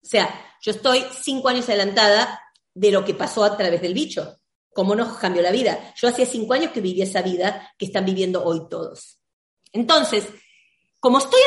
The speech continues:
adelantada, no termino de ser extremadamente popular, porque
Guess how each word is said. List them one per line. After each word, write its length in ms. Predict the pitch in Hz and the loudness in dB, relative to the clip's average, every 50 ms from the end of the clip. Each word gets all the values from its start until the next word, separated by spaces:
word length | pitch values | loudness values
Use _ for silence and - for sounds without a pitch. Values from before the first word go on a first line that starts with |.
| 523 | 8
adelantada, 720 | 480 370 330 339 285 233 233 214 214 220 233 254 - - - - - _ _ _ _ _ _ _ _ _ _ _ _ _ _ _ _ _ _ _ _ _ _ - | 6 6 6 4 4 6 6 6 6 6 4 2 2 -2 -12 -16 -20 _ _ _ _ _ _ _ _ _ _ _ _ _ _ _ _ _ _ _ _ _ _ -2
no 200 | 233 277 285 - | 0 2 2 2
termino 460 | 330 302 302 302 311 320 311 302 302 | 2 0 2 2 0 0 0 0 0
de 140 | 277 277 269 | 0 -2 -4
ser 200 | - 277 254 247 | -4 -4 -4 -4
extremadamente 680 | 240 - - 240 226 233 233 233 226 226 226 226 233 | -4 -4 -4 -4 -2 0 0 0 -2 -2 -4 -4 -6
popular, 580 | 196 - 185 - 185 190 208 226 214 185 170 - | -6 -6 -6 -4 -2 0 2 4 2 2 0 -2
porque 300 | - - - 196 180 - | -6 -6 -4 -4 -4 -4